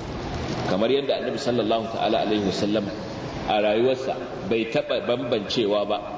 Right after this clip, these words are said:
tsakanin mutumin da Allah ya bashi wadata da mutumin da Allah ya bashi, da bai bashi wadata ba.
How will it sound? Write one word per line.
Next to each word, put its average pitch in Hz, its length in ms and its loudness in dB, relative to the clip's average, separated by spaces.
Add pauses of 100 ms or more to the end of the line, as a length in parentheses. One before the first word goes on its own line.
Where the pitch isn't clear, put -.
(340)
tsakanin 123 420 0
mutumin 120 360 0
da 98 80 4
Allah 113 200 2
ya 107 60 2
bashi 113 260 0
wadata 110 400 0 (320)
da 90 80 2
mutumin 101 340 0
da 82 140 2
Allah 101 160 4
ya - 20 -2
bashi, 101 220 0 (100)
da 92 60 2
bai 87 160 2
bashi 101 300 0
wadata 85 420 0
ba. - 80 -4